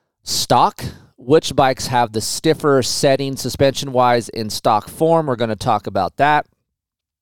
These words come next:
I get a lot of emails about rigidity balance and how to feel it and what to do. So this is not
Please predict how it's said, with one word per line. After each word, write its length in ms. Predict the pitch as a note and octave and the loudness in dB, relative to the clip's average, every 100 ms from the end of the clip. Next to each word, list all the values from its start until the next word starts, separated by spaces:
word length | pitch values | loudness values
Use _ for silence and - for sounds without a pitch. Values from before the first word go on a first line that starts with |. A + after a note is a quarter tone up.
| _ - | _ -10
I 100 | A#2+ | -2
get 120 | D#3+ | 2
a 40 | |
lot 240 | D#3 D3+ D3+ | 4 4 2
of 80 | |
emails 560 | B2+ C#3+ C#3+ C3 B2+ A#2+ | 0 -4 -2 0 0 0
about 240 | A#2+ A#2 | 0 0
rigidity 420 | G#2 G2+ C3 C3 A#2 | -2 0 0 0 -2
balance 480 | A2 A2 A2+ G#2 | -2 -2 -2 -6
and 80 | G2 | -8
how 200 | F#2+ A#2+ | -2 -2
to 60 | A2+ | -2
feel 360 | - B2 A2+ A2 | -4 -4 0 0
it 160 | G2 | -2
and 80 | G2 | -2
what 140 | G#2+ | -4
to 100 | - | -4
do. 240 | G2 A2 G#2 | -4 -2 -2
So 280 | - G#2+ - - - _ _ _ | 0 0 0 -12 -20 _ _ _
this 140 | D3 C#3 | -6 -2
is 60 | |
not 300 | F3+ A3 F#3+ | 2 2 0